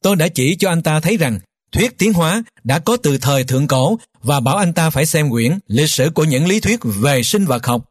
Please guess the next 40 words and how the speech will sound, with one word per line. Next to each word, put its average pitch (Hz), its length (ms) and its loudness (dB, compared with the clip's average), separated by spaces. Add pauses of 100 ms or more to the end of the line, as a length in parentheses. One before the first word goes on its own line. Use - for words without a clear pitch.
(160)
của 135 260 0
Redi. 143 380 0 (580)
Muốn 196 260 2
cho 185 160 0
chắc 202 220 -4
chắn 196 200 2
là 139 140 0
chàng 120 300 0
sinh 170 240 0
viên 151 240 2
đã 127 120 0
ghi 143 200 0
quyển 107 180 0
sách 190 200 0
ấy 165 260 0 (200)
để 127 140 2
tra 147 260 0
cứu 147 180 0
về 135 160 0
sau, 117 340 -2 (220)
tôi 147 160 0
nói 156 140 0
như 151 120 2
vậy, 104 220 -2 (580)
"Trước 262 180 2
khi 196 140 0
có 208 120 -2
thể 123 180 0
quả 120 220 0
quyết 202 220 0
rằng 123 240 -2 (280)
thuyết 220 240 -2
tiến 202 160 2
hóa 185 280 0 (200)
là 135 380 0
cách 240 240 -4
giải 123 180 0
thích 233 200 -2
đúng 214 200 0
nhất 240 140 0